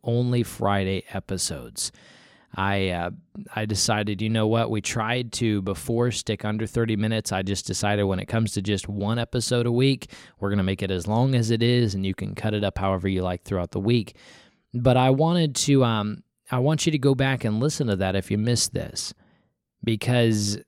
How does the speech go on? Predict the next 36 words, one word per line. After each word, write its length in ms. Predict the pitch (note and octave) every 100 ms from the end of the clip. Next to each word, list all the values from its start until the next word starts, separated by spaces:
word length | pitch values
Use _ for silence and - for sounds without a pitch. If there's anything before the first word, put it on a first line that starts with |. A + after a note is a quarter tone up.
| _ - C#3
it 180 | B2+ B2+
opens 440 | C#3 C#3+ C3 A2+
up 240 | A#2 A#2+
and 100 | A2
it 60 | G#2
kinda 240 | A#2 B2+
is 220 | A#2+ G#2 G#2
the 100 | G2+
springboard 1080 | - - C#3 E3+ G3 B2 F2 E2 G#2 D3+ B2 - _ _
for 240 | - A2+ G#2+
today's 480 | A2+ G2+ F#2 G2 -
episode. 500 | C#3+ A#2+ - - - - _ _ _ _ _ _ _ _ _ _
And 200 | G2+ G#2
that 160 | A2 A#2
very 240 | A#2+ C#3
last 340 | B2+ A#2+ - -
point 300 | D3 D#3+ D3
of 80 | G#2
that 160 | G2+
episode 500 | F#2+ G2+ - G2 F#2+
goes 240 | A2+ G#2+ G#2
into 220 | G2 F2
detail 520 | G#2+ G#2+ - G#2 F#2+
on 220 | F#2 F#2
what's 240 | G2 G2 -
happening 480 | A2 A2+ A2 F#2+
and 100 | F2+
why 220 | F#2+ G2+ G#2+
this 220 | G2+ F#2
subject 500 | - D3 A#2 F#2+ -
is 100 | G2+
coming 300 | B2+ A#2 A2
back 220 | G2 F#2
to 80 | F#2
the 100 | F#2
forefront 800 | - C3 C3+ - G#2+ F#2 F#2